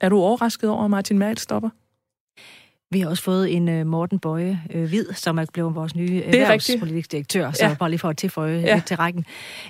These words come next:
Speaker 2: Øh, jamen, øh, jeg er da lidt overrasket over, at han stopper nu. Altså, jeg var ikke klar, om han ville gøre det nu her, eller om han ville om to år. Men, øh, men det er klart, der sker nogle nye ting, og der er rigtig mange store udfordringer, og det kan være, det er en meget passende tid at skal lave, øh, lidt generationsskifte i
Speaker 1: Mm.
Speaker 2: vores erhverv. Vi står over for rigtig store udfordringer, men er,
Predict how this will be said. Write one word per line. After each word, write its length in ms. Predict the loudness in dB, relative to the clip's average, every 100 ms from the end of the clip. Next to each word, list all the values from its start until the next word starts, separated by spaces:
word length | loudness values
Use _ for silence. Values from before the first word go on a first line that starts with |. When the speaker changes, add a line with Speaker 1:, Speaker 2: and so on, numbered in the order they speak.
| 0
Speaker 2:
Øh, 640 | 4 4 4 4 2 2
jamen, 280 | 0 2 0
øh, 560 | 0 0 2 0 0 2
jeg 140 | 2
er 40 |
da 80 | 4
lidt 140 | 4 4
overrasket 380 | 4 2 0 0
over, 60 |
at 20 | 0
han 60 |
stopper 260 | 2 2 2
nu. 200 | 0 -2 -4
Altså, 220 | 0 2
jeg 140 | 2 2
var 80 | 2
ikke 120 | 0
klar, 200 | 0 0
om 80 | 2
han 100 | 0
ville 100 | 0
gøre 160 | 0 0
det 120 | 2
nu 120 | 2
her, 220 | 2 0
eller 120 | 0
om 60 | 0
han 60 | 0
ville 140 | 0
om 80 | 0
to 240 | -2 -2
år. 280 | -2 -4 -6 -4
Men, 220 | 0 0
øh, 240 | 0 0 -2 -4 -8 -20 -20 -16 -2
men 100 | 2
det 200 | 4 4
er 80 | 2
klart, 280 | 0 0
der 60 | -2
sker 200 | -2 0
nogle 240 | 2 4
nye 160 | 2 2
ting, 320 | 0 -2 0
og 100 | -2
der 60 | 0
er 140 | 0
rigtig 200 | 0 0
mange 240 | 0 2 0
store 260 | 0 0 0
udfordringer, 600 | -2 -2 -2 -2 -2 -2
og 220 | -2 -4
det 100 | -4
kan 100 | -2
være, 100 | -2
det 40 | -2
er 40 |
en 40 | -2
meget 200 | -2 -2
passende 300 | -4 -4 -6
tid 220 | -4 -6
at 100 | -4
skal 160 | -8 -6
lave, 300 | -2 -2 -2
øh, 100 | -4
lidt 220 | -4 -6
generationsskifte 840 | -4 -4 -4 -6 -8 -8 -8 -6 0
i 40 |
Speaker 1:
Mm. 60 | 0
Speaker 2:
vores 260 | 0 -4
erhverv. 300 | -4 -2 -2 -4
Vi 40 |
står 200 | -4 -4
over 140 | -2 -6
for 300 | -6 -6 -4
rigtig 300 | -6 -6 -6
store 300 | -4 -4 -2
udfordringer, 600 | -4 -4 -8 -4 -4 -2
men 180 | 0 0
er, 200 | 0